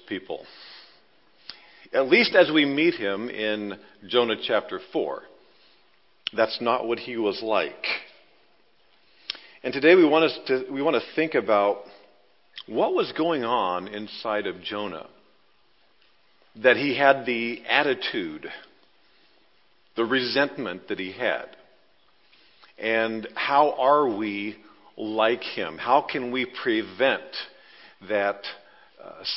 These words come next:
seed of gracelessness in our own hearts? As we come to the end of, uh, our study of Jonah today,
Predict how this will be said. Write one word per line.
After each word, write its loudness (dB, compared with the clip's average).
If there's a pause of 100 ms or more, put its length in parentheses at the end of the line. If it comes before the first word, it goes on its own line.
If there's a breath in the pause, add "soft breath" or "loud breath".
seed -4
of -2 (260)
gracelessness -6 (920 soft breath)
in -4
our 0
own 0
hearts? -2 (1400 soft breath)
As -6
we -2
come 6
to 4
the 6
end 6
of, 6
uh, 4
our -2
study 2
of 0
Jonah 0
today, -2